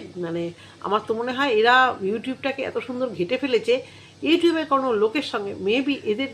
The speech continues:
কীভাবে চেনা জানা বা কিছু হয়ে থাকতে পারে যে এইভাবে গেম প্ল্যানিং সাজাও, গেম করো। আহ, লোকেরা তো, আহ, ঝগড়া দেখতে ভালোবাসে,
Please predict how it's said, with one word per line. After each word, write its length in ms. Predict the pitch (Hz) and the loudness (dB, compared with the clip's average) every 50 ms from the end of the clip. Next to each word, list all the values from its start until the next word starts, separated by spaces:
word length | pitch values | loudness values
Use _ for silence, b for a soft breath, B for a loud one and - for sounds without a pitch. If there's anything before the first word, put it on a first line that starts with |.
| - - - | -10 -18 -16
কীভাবে 380 | - - 196 - 247 233 226 226 | -16 -14 -6 -2 -2 0 0 -2
চেনা 320 | 226 - 202 196 185 226 | -2 0 0 2 2 2
জানা 280 | 226 220 202 202 208 208 | 2 0 0 0 0 0
বা 100 | 202 190 | 0 -2
কিছু 260 | 185 - 208 190 190 | -4 -4 -6 -6 -4
হয়ে 160 | 165 190 214 | -2 -2 -2
থাকতে 260 | 208 220 220 - - 233 | -4 -4 -6 -6 -6 -2
পারে 260 | 220 220 226 311 339 B B B B B B B B - 175 | -2 -2 -2 -2 -6 B B B B B B B B -12 -4
যে 100 | 160 - | -2 -2
এইভাবে 560 | - - 240 285 320 302 294 285 - 254 220 | -2 0 2 4 4 4 4 2 2 0 -2
গেম 260 | 175 175 220 247 254 | -2 -2 -4 -4 -4
প্ল্যানিং 320 | 226 233 233 226 240 247 226 | -4 -4 -4 -2 -2 -4 -6
সাজাও, 400 | - - 190 202 220 247 226 175 - | -6 -6 -4 -4 -4 -4 -4 -6 -2
গেম 200 | 214 220 214 214 | -2 -2 0 0
করো। 240 | 202 214 214 226 294 | -2 -2 -2 -2 -2
আহ, 580 | 311 302 - - - - - - - 156 165 165 | -4 -6 -12 -16 -18 -18 -18 -12 -8 -4 -2 -2
লোকেরা 320 | 170 175 175 214 202 202 | -2 0 2 0 0 2
তো, 120 | 202 262 | 0 0
আহ, 540 | 240 208 180 160 165 165 160 160 156 151 151 151 | -2 -2 -2 -4 -4 -4 -4 -4 -6 -8 -8 -6
ঝগড়া 260 | 185 175 196 208 202 | -4 -2 -2 -2 -2
দেখতে 260 | 202 226 220 - 269 | -2 -4 -4 -4 -4
ভালোবাসে, 560 | 208 190 190 220 233 277 320 - - 349 247 | -2 0 0 2 4 4 4 4 4 2 2